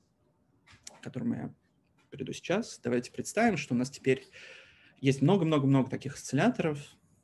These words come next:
и мы их возмущаем просто одним таким... То есть сила у нас теперь не с определённой частотой синусоида, которая колеблет, э, осциллятор, а мы один раз сделали так, шик-шик,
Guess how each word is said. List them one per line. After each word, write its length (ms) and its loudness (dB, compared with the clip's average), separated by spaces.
и 380 2
мы 180 4
их 120 -2
возмущаем 680 2
просто 600 -2
одним 600 0
таким... 480 -2
То 80 -14
есть 100 -12
сила 220 0
у 40 2
нас 300 -2
теперь 320 -8
не 400 -6
с 140 -16
определённой 420 0
частотой 580 -2
синусоида, 920 -6
которая 340 -10
колеблет, 600 -8
э, 40 -6
осциллятор, 680 -12
а 80 2
мы 120 2
один 240 4
раз 220 0
сделали 400 4
так, 200 -10
шик-шик, 460 -10